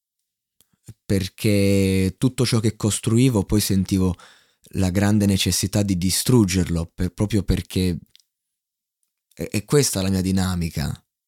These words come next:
questo. Ehm, ed è una, ed è una dinamica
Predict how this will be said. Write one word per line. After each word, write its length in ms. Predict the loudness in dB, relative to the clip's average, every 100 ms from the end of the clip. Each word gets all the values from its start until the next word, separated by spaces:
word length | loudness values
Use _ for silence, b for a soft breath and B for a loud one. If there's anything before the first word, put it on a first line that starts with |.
| _ _ _
questo. 540 | -6 -6 -6 -10 -12 _ _ _ _ _ _ _ _ _ _ _ _ _ _
Ehm, 1040 | 0 2 2 2 0 0 -2 -4 -4 -6 -10 _ _ _
ed 400 | -6 -4 -2 0
è 60 | 0
una, 420 | 2 0 0 -2
ed 140 | -2 0
è 20 |
una 120 | 2
dinamica 640 | 2 2 2 0 -4 -4